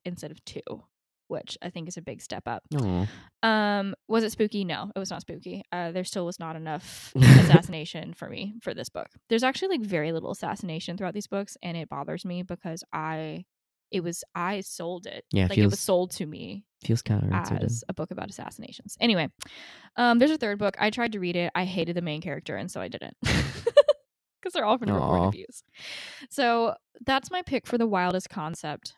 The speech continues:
Speaker 1: from what I found. All right, so moving on to my pick for the spookiest book I read,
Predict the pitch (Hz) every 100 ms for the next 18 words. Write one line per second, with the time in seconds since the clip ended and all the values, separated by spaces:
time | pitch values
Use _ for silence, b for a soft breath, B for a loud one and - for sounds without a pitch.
0 | _ 196 170 156 160 151 147 151 - _
1 | _ - 240 220 208 - - 247 247 240
2 | 277 339 294 277 269 233 220 208 208 190
3 | 226 254 226 - 196 190 190 185 - -
4 | 233 277 208 185 160 165 156 160 165